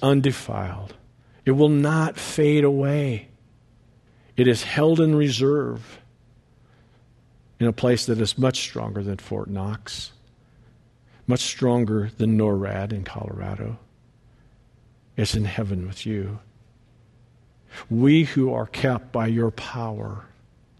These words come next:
and not of our power, not, not of our efforts, not of our good works, but through faith, as you will finalize our salvation and glorify us in Christ.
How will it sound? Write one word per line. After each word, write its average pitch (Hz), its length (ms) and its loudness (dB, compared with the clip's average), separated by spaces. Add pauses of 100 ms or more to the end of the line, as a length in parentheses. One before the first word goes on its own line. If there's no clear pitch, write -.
(680)
and 117 80 2
not 127 300 2
of 110 140 0
our 110 100 0
power, 117 360 0
not, 131 220 2 (220)
not 131 160 4
of 131 80 4
our 135 120 0
efforts, 117 400 0
not 131 220 4
of 123 100 0
our 120 160 -4
good 110 220 0
works, 104 480 -4 (340)
but 120 180 2
through 120 280 0
faith, - 840 -8 (2500)
as 101 200 0
you 117 120 4
will 110 100 4
finalize 110 1120 -2 (1160)
our 110 140 -4
salvation 104 640 -4
and 101 120 -6
glorify 98 520 -6
us 95 240 -6
in 92 100 -8
Christ. 98 600 -10